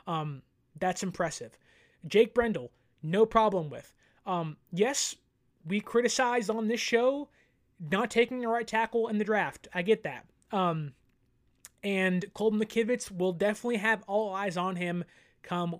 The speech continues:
week one and all through preseason and training camp of,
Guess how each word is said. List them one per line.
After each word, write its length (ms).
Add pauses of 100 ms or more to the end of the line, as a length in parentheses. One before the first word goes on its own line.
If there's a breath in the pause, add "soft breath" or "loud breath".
week 240
one 420
and 160
all 220
through 160
preseason 560
and 100
training 300
camp 320 (340 loud breath)
of, 380